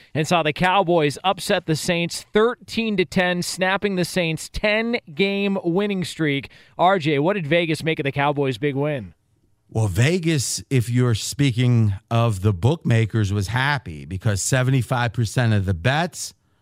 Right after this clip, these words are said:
Speaker 2: on the Saints, the cash on the Saints. Why? They had covered against the spread nine straight games. The Saints, if they had covered,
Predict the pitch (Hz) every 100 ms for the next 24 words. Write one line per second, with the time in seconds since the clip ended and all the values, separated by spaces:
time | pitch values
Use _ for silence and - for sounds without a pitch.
0 | _ - 120 127 123 120 113 98 _ _
1 | _ _ _ - 107 - 139 175 - -
2 | - _ _ _ - 107 143 147 151 95
3 | - - 110 120 123 - 127 151 127 -
4 | - - 110 120 143 170 _ _ _ _
5 | 123 127 120 - - 139 120 113 104 95
6 | - _ _ _ _ - 90 151 139 113
7 | 135 131 - 151 131 98 95 104 110 113
8 | 113 113 117 - - - - 113 110 101
9 | 107 95 87 76 - - _ _ _ _
10 | _ - 101 - 135 151 - 113 139 117
11 | 156 208 - 190 143 123 120